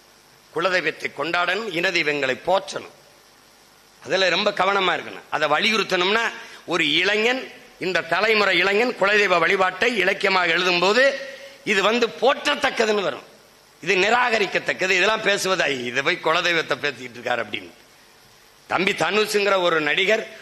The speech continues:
புகழ்பெற்ற நடிகர், தன்னுடைய குலசாமி கோயில்ல போய் கிடாவெட்டி பொங்க வைக்கிறாருன்னு குலதெய்வ வழிபாடு ஏறுது. சீமான் போய் அவனுடைய மகன் மாவீரனுக்கு அவனுடைய குலதெய்வம் வீரமாகாளி கோயில்ல முடியிறக்கி காது குத்து வைக்கிறானுங்கிற செய்தி வரும்போது,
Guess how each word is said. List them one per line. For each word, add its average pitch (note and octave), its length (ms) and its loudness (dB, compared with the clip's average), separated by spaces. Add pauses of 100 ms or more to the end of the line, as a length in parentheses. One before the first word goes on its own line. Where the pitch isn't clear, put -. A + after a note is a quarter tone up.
(100)
புகழ்பெற்ற A3 580 2
நடிகர், G#3+ 400 2
தன்னுடைய F3+ 400 2
குலசாமி F#3 540 0
கோயில்ல D#3 380 0
போய் G#3 400 2 (180)
கிடாவெட்டி F#3 520 0
பொங்க G#3 260 2
வைக்கிறாருன்னு F#3 720 2
குலதெய்வ G#3 320 4
வழிபாடு A3 400 4
ஏறுது. C4+ 440 2 (440)
சீமான் A3+ 540 2
போய் B3 240 4
அவனுடைய A3+ 520 4
மகன் G#3+ 380 2
மாவீரனுக்கு A#3 760 0 (480)
அவனுடைய A#3+ 540 2
குலதெய்வம் A3+ 440 2
வீரமாகாளி A#3 600 2
கோயில்ல G3+ 320 4
முடியிறக்கி A3+ 560 2
காது A3+ 260 0
குத்து A3 240 0
வைக்கிறானுங்கிற G3+ 540 0
செய்தி B3 300 2
வரும்போது, B3+ 480 2